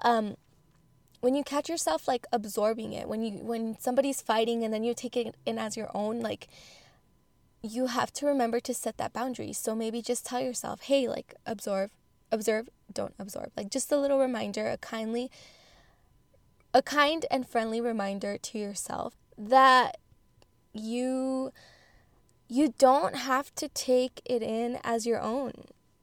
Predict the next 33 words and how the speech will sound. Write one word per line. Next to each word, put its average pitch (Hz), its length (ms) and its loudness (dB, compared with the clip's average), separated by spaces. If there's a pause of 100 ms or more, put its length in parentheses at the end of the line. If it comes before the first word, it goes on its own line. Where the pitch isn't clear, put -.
(180)
And 233 220 2
that, 226 260 4 (140)
that's - 320 0
just 277 320 0
a 254 100 0
simple 247 380 0
truth. - 640 -8 (500)
You 226 80 -4
don't - 380 2 (100)
have 208 240 -6
to 208 200 -4 (100)
take 196 260 -10
it 202 100 -8
in 190 300 -8 (180)
as 196 420 -10 (580)
your 214 240 -2
own. 269 400 4 (800)
Um, 220 300 2 (500)
you 254 120 -2
know, 294 160 4
like, 262 280 4
anything 269 400 0
will 233 160 0
do. 226 180 -6
Just, - 340 -8
like, 254 360 0
if 269 180 -2
you 294 80 -2
do 339 140 -6
find 381 200 0
yourself 320 400 0
absorbing, 240 600 -2
just - 320 -6